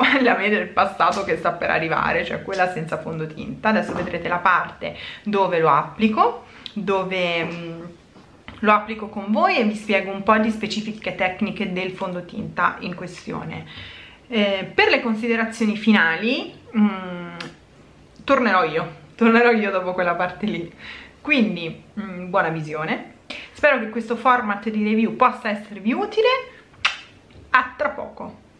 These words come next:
Tuffo nel passato. Prima cosa andiamo a vedere Sephora,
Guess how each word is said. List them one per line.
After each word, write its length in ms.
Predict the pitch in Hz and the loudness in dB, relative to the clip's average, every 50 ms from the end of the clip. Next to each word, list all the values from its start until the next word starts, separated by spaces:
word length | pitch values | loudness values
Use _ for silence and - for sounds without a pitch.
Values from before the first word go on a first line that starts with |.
| - - - - - - _ _ _ _ _ _ _ _ _ - - | -20 -20 -20 -20 -20 -20 _ _ _ _ _ _ _ _ _ -16 -14
Tuffo 220 | - 262 - 269 | -14 -8 -4 -4
nel 100 | 220 208 | -4 -4
passato. 440 | 214 - - - - - - - - - - - - - - - - - - - - - - _ _ _ _ _ _ _ _ _ - - - - - - _ _ - | -4 -8 -12 -12 -18 -20 -20 -20 -20 -20 -20 -20 -20 -20 -20 -20 -20 -20 -20 -20 -20 -20 -20 _ _ _ _ _ _ _ _ _ -20 -20 -20 -20 -20 -20 _ _ 0
Prima 280 | 330 349 359 359 349 339 | 0 2 4 4 2 4
cosa 280 | 339 330 330 330 339 | 4 4 4 6 4
andiamo 240 | 349 339 269 226 226 | 2 2 4 2 2
a 40 | 226 | 4
vedere 360 | 233 240 233 220 208 180 185 | 4 4 4 2 0 -2 -6
Sephora, 720 | - - - - 247 220 220 220 - 262 269 294 311 - | -10 -4 0 2 2 2 2 0 0 2 2 2 0 -2